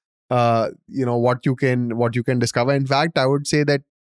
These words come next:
some of our early hypothesis about how to make a good cold brew came out of Reddit threads. Um, and this is, again, you know, I don't use Reddit. I find it quite, uh, complex. Uh, but Ashajit, my co-founder, understood, you know,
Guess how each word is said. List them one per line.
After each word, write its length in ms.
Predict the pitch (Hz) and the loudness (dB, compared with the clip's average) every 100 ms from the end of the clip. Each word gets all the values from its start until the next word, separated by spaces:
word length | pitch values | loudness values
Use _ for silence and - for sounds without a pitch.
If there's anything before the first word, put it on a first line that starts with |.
| - | -4
some 180 | 135 143 | 0 0
of 140 | 147 | 0
our 160 | 160 - | 0 0
early 280 | 139 147 165 | 0 2 2
hypothesis 680 | 143 131 123 - 131 147 | 2 0 0 0 -2 -2
about 360 | 147 135 123 131 | 0 0 0 2
how 180 | 123 120 | 0 2
to 160 | 135 | 0
make 220 | 131 123 | 2 0
a 60 | 139 | 0
good 240 | 123 127 | 0 -2
cold 240 | - 123 123 | 0 0 0
brew 140 | 139 | -2
came 180 | 143 143 | -2 -2
out 100 | 151 | 0
of 100 | 190 | 0
Reddit 400 | 123 123 170 - | 2 2 0 -2
threads. 500 | - 120 110 113 - - _ _ _ _ _ | -2 -2 -2 -10 -14 -14 _ _ _ _ _
Um, 440 | 120 123 123 120 117 | 0 2 2 2 0
and 240 | 110 131 | 0 0
this 120 | 131 151 | 0 0
is, 80 | |
again, 360 | 160 143 147 147 | 2 2 2 2
you 100 | 131 | 2
know, 180 | 123 123 | 2 2
I 160 | 123 | 2
don't 240 | 127 135 127 | 2 0 0
use 180 | 127 120 | 0 2
Reddit. 300 | 113 117 117 | 0 0 -2
I 80 | |
find 220 | 113 113 113 | -2 -2 -4
it 100 | 113 | -2
quite, 340 | 113 110 - | -2 -2 -2
uh, 140 | 110 107 _ | -4 -4 _
complex. 580 | 117 110 120 117 - - _ _ - _ | -6 -2 -2 -2 -4 -8 _ _ -20 _
Uh, 100 | 123 | 0
but 160 | 123 135 | 2 2
Ashajit, 560 | 139 - 175 147 135 | 2 2 2 2 0
my 140 | 135 131 | 0 0
co-founder, 680 | 139 131 135 131 131 127 95 - _ - | 0 0 0 2 2 2 -2 -8 _ -14
understood, 640 | - 139 143 - 143 135 123 | -2 0 0 2 0 0 0
you 100 | 120 | 2
know, 280 | 117 123 | 2 -2